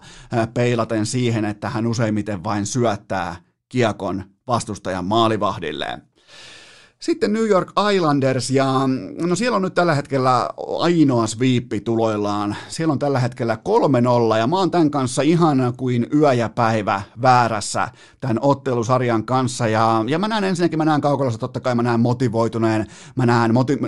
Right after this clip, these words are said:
<laughs> ensinnäkin mä näen motivoituneen päävalmentajan, mä näen, äh, kasan motivoituneita nopadeja, jotka pitää oikeastaan Washingtonia paikoin jopa pilkkanaan, mutta,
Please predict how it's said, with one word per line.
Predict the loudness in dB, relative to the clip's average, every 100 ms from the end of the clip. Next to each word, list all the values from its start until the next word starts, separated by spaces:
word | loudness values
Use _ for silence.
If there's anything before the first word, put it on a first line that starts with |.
| -2
<laughs> | 0
ensinnäkin | 0 -2 -2
mä | -2
näen | 0 0
motivoituneen | 2 0 0 0 0 -4 -4 0
päävalmentajan, | 4 4 4 2 0 -2 -2
mä | 0
näen, | 0 0 -2
äh, | -6 -20 -8 -2 -2 0
kasan | 0 0 0
motivoituneita | 2 2 0 -2 -2 -2 -2 -2 0
nopadeja, | 0 2 0 -2 -2 -2
jotka | -4 -6
pitää | -6 -4 -2
oikeastaan | -2 -4 -4 -2 0
Washingtonia | 0 2 -2 0 -2 0
paikoin | 0 0 0 0 0
jopa | 0 -2 -2 -6
pilkkanaan, | -2 0 0 -2 -4 -2 -2 0
mutta, | -2 -2 2 2 2